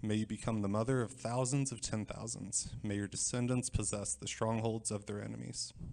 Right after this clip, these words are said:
Then Rebekah and her female servant mounted the camels and rode away with the man. So Abraham's servant took Rebekah and left.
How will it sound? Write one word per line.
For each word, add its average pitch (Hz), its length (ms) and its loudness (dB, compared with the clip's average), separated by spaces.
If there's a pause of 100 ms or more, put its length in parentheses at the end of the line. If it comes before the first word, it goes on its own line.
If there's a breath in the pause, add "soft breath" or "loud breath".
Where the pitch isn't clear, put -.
(1040 soft breath)
Then 104 140 -2
Rebekah 107 480 0
and 120 80 0
her 104 100 -4
female 117 380 -2
servant 95 440 -2
mounted 110 440 -4
the 110 80 -8
camels 101 480 -8
and 101 160 -6
rode 113 180 2
away 113 240 -2
with 107 140 -6
the - 80 -10
man. - 500 -6
So - 180 -6
Abraham's 107 580 -6
servant 104 580 -6
took - 260 -8
Rebekah 104 460 -6 (180)
and 98 160 -4
left. - 360 -6